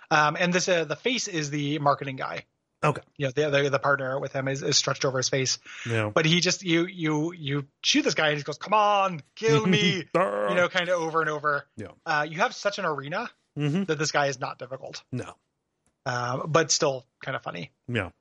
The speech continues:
Speaker 2: You can,
Speaker 1: Kinda
Speaker 2: you
Speaker 1: cute.
Speaker 2: can, you can do a lot of, uh, <laughs> like, it took me a couple of tries on him. The big thing for me was to soften him up with, uh, with mortar, uh, with
Speaker 1: Yeah.
Speaker 2: grenades, because he doesn't attack until you go into that, uh,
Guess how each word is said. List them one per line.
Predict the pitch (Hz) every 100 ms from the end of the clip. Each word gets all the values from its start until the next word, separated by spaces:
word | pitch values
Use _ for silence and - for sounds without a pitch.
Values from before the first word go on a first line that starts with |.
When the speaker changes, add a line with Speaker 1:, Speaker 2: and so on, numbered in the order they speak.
| - - - -
Speaker 2:
You | 156
can, |
Speaker 1:
Kinda | 143
Speaker 2:
you | 147
Speaker 1:
cute. | 139
Speaker 2:
can, | 147
you | 147
can | 151
do | 143
a |
lot | 127 117
of, | 113 101
uh, | 98 90 127 - 175 -
<laughs> |
like, | 175 131 127
it | 123
took | 131
me | 127
a | 110
couple | 113 117
of | 107
tries | 120 123 117
on | 135 131
him. | 131 - - -
The | - 117
big | 95 120 110
thing | 123 113
for | - 113
me | 104 110
was | 104 101
to | 104
soften | 110 101 -
him | 98
up | 98 107
with, | 101 92 87
uh, | 92 87 90 95
with | 98 90
mortar, | 98 107 151 160 _ _
uh, | 123 127
with | 120 -
Speaker 1:
Yeah. | 131 120
Speaker 2:
grenades, | 127 180 - - - _ -
because | 113 127
he | 110
doesn't | 113 110 104 104
attack | 107 - 113 101
until | 104 - 104
you | 95
go | 107 101
into | 98 95
that, | 92 92
uh, | 90